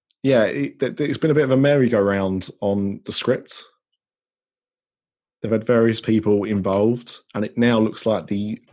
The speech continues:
the person who, uh, originally started it is now back to finish it.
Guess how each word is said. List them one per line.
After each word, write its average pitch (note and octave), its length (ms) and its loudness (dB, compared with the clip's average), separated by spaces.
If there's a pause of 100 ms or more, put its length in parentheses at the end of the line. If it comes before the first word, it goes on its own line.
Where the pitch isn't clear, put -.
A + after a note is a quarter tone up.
(200)
the - 80 -20
person A2 440 2
who, G2+ 420 2 (140)
uh, F#2 300 -2 (320)
originally G2+ 440 0
started F#2 440 -2
it G2 200 0 (140)
is G2+ 260 0
now G#2 200 2
back F2+ 200 -6
to G2 100 -6
finish F2+ 260 -2
it. - 140 -14